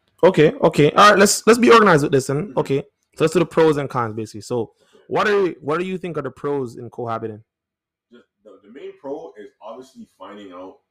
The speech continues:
Speaker 2: who your partner is when they, 'cause I feel like you're the most comfortable at home.
Speaker 1: Yeah.
Speaker 2: It's easiest for you to be yourself because you don't have to worry about all the eyes looking at you 'cause the, you're no longer in a fishbowl.
Speaker 1: Yeah.
Speaker 2: That, that, that is the world, right? So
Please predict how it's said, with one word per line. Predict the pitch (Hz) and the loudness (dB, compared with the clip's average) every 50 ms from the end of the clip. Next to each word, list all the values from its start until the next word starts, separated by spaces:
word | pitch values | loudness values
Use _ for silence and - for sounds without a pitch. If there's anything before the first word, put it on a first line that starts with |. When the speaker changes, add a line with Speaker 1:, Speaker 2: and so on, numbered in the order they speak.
| _ _ _ _ _ _ _ _ _ | _ _ _ _ _ _ _ _ _
Speaker 2:
who | 104 98 | -20 -18
your | 92 90 - | -18 -18 -18
partner | - 95 90 85 85 | -16 -18 -16 -16 -18
is | - 80 82 90 92 - _ _ _ _ _ _ _ | -18 -18 -18 -18 -18 -20 _ _ _ _ _ _ _
when | 90 92 92 92 | -16 -16 -14 -14
they, | 90 87 - _ _ _ _ | -14 -16 -18 _ _ _ _
'cause | - 139 120 107 - _ - | -8 -8 -8 -8 -10 _ -14
I | 123 139 | -12 -12
feel | - 160 143 | -10 -10 -10
like | 135 135 | -8 -6
you're | 135 123 | -6 -6
the | - 113 | -6 -6
most | 120 127 120 - | -8 -8 -10 -12
comfortable | - 110 110 107 95 87 90 82 | -12 -14 -14 -14 -12 -12 -12 -12
at | 82 | -12
home. | 82 76 - - _ _ _ _ _ _ - - | -12 -16 -20 -20 _ _ _ _ _ _ -6 0
Speaker 1:
Yeah. | 127 139 131 101 - - | 2 4 4 2 0 -6
Speaker 2:
It's | 117 - - | -18 -18 -14
easiest | 135 139 131 131 120 - - | -14 -12 -12 -12 -14 -14 -14
for | 123 | -14
you | 117 107 | -12 -12
to | 92 | -12
be | 101 110 | -12 -12
yourself | 104 98 - - 107 101 101 101 | -12 -14 -12 -12 -12 -12 -14 -14
because | 98 92 98 92 | -18 -18 -18 -18
you | 98 | -16
don't | 104 98 | -16 -16
have | 98 - | -16 -18
to | - 95 | -18 -12
worry | 95 98 98 95 | -8 -6 -6 -6
about | 87 87 90 | -6 -8 -8
all | 92 90 90 | -10 -10 -10
the | - | -10
eyes | - 85 90 90 87 - | -12 -10 -12 -12 -12 -14
looking | 87 - _ 82 82 | -18 -20 _ -20 -20
at | 78 78 | -20 -20
you | 78 78 | -20 -20
'cause | _ 85 78 76 _ | _ -20 -20 _ _
the, | - - - _ _ _ - | -20 -20 -20 _ _ _ -20
you're | 90 92 | -18 -14
no | 98 98 101 | -12 -12 -10
longer | 196 196 196 95 92 - | -10 -10 -10 -12 -14 -16
in | - | -18
a | - - | -20 -20
fishbowl. | _ 180 180 - - - - - - _ _ _ _ _ _ _ _ - | _ -20 -20 -20 -20 -20 -20 -20 -20 _ _ _ _ _ _ _ _ 0
Speaker 1:
Yeah. | 117 113 101 92 | 2 2 2 2
Speaker 2:
That, | - - | -2 -8
that, | - - - | -16 -18 -16
that | 85 82 85 | -16 -16 -18
is | 82 - | -18 -18
the | - 78 | -18 -16
world, | 78 85 80 78 80 | -16 -16 -16 -16 -16
right? | 82 92 95 - | -16 -16 -16 -16
So | - 82 78 73 - - | -18 -20 -20 -20 -20 -20